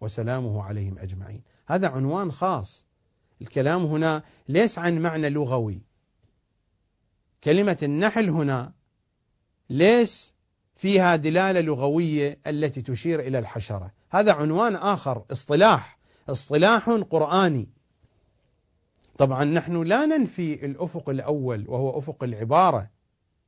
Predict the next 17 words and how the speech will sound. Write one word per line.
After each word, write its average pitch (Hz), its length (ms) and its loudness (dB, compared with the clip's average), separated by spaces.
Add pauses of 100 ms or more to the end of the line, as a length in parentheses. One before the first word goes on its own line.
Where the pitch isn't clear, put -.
(460)
لمعنى 131 400 0
الآية، 113 500 -8 (680)
إنما 127 360 -2
أتحدث 156 500 -2
عن 139 200 -6
أفق 185 360 -6
آخر 160 460 4
تحدثت 131 640 -4
عنه 120 220 -2
الروايات. 113 720 -4 (1040)
"وأوحى 160 600 6
ربك 175 380 2
إلى 156 260 2
النحل"، 151 720 0 (200)
إلى 127 140 -2
أهل 127 280 -4
البيت، 127 520 2